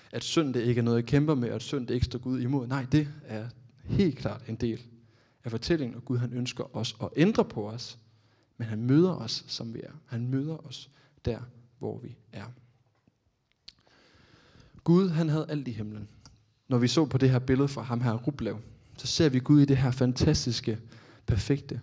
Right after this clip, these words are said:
fællesskab. Gud havde alt. Det perfekte fællesskab. Og jeg tror ikke, at Gud, han blev et menneske. Jeg tror ikke, han tog hele den her vej fra himmel til jord. Fordi han ikke ønskede at møde os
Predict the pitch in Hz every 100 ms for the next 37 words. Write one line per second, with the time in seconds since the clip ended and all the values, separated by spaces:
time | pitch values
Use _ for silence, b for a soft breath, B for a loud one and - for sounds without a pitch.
0 | - - - 123 123 - - - _ -
1 | 135 135 143 - - - 107 110 120 -
2 | - - 156 - - _ _ _ _ _
3 | _ _ _ _ _ _ _ _ _ _
4 | - 127 127 123 156 147 113 - - -
5 | 113 120 - - - _ _ _ B B
6 | B - 135 147 - 185 160 170 143 160
7 | 160 156 139 123 117 117 120 139 127 -
8 | 170 156 - 185 147 135 196 214 220 170
9 | 143 143 120 107 104 - - - b b
10 | b b b - - 135 135 135 147 147
11 | - - - 135 - _ _ _ _ _
12 | - b b b - - 135 131 127 -
13 | 156 156 120 123 - 123 - 123 117 113
14 | 117